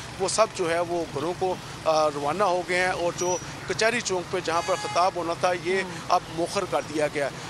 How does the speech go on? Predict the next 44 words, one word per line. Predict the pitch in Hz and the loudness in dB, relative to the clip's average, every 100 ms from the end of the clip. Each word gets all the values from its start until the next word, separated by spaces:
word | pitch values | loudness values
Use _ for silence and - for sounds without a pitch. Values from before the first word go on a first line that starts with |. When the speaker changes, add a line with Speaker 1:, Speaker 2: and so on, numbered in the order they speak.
| 151 | 0
Speaker 1:
अब | 190 185 | 0 2
इसका, | 208 - 208 | 0 4 6
अ, | 208 170 175 | 6 4 4
अगला | 160 190 202 | 2 4 4
लाहे | 190 180 190 | 6 6 6
अमल | 170 190 175 | 4 2 0
पाकिस्तान | 165 185 190 185 | -2 0 -2 2
तहरीक | - 156 - | 0 0 -2
इंसाफ | 185 175 180 185 - - - | -4 0 2 2 -2 -12 -2
क्या | 254 240 | 4 4
इख्तियार | - - 190 190 | 4 2 0 2
करेगी, | 202 190 | -2 -2
इस | 202 226 - | -4 -2 0
हवाले | 180 165 175 180 | 2 2 2 0
से | 190 | -2
जो | 165 160 | 0 2
है, | 185 - - - | 2 0 -10 0
अ, | 165 165 | 4 4
वो | 160 180 175 | 2 2 2
पाकिस्तान | 165 190 196 185 | 2 2 -2 0
तहरीक | 156 160 185 | -2 -2 -2
इंसाफ | 175 165 160 180 | 0 0 0 -2
की | |
जो | 160 | -6
कोर | 165 208 220 | -2 0 0
कमेटी | 202 170 160 175 | -2 -4 -2 0
है, | 185 170 - - | 0 0 -6 -4
वो | 226 208 | 0 2
इस | - | 2
बात | 175 170 | 2 2
का | 190 | 2
फ़ैसला | 175 175 160 190 | 2 0 0 0
करेगी, | 175 175 185 180 196 - - - | -2 -2 -2 -2 -6 -8 -8 2
आया | 170 185 | 4 4
ये | 185 185 185 | 2 0 0
जो | 180 180 | 0 0
हकीकी | 143 165 185 151 196 | 0 -4 -8 -6 -2
आज़ादी | 151 160 156 185 | 0 0 0 -2
मार्च | 156 156 160 | 0 0 2
है, | 190 180 - - 185 | 0 0 -4 -8 -2
इसका | - 208 180 | 0 2 2
कल | 190 180 | 2 2
आगाज़ | 156 156 175 156 | 2 4 4 2
होगा | 165 165 175 | -2 2 2